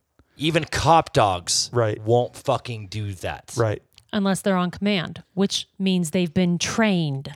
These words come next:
Speaker 1: Right.
Speaker 3: properly.
Speaker 2: Yeah.
Speaker 3: Yeah.
Speaker 1: This is
Speaker 3: We
Speaker 1: horseshit.
Speaker 3: th-, I, it is horseshit. I mean, you know,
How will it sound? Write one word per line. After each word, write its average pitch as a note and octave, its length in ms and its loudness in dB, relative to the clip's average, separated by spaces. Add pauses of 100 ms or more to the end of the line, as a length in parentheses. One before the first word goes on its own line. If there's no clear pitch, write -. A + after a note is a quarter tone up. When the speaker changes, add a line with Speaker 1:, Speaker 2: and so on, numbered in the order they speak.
(220)
Speaker 1:
Right. A#2 340 2 (180)
Speaker 3:
properly. E3+ 680 0 (1000)
Speaker 2:
Yeah. E3+ 180 0
Speaker 3:
Yeah. F3 220 2 (180)
Speaker 1:
This D#3+ 220 4
is G#3+ 80 4
Speaker 3:
We A#3+ 200 4
Speaker 1:
horseshit. - 800 2 (160)
Speaker 3:
th-, - 120 2
I, G#3+ 80 6
it A3 260 0
is B3 220 4
horseshit. F#3 420 2
I G3 80 4
mean, G#3+ 300 4
you G#3 200 2
know, G3+ 240 2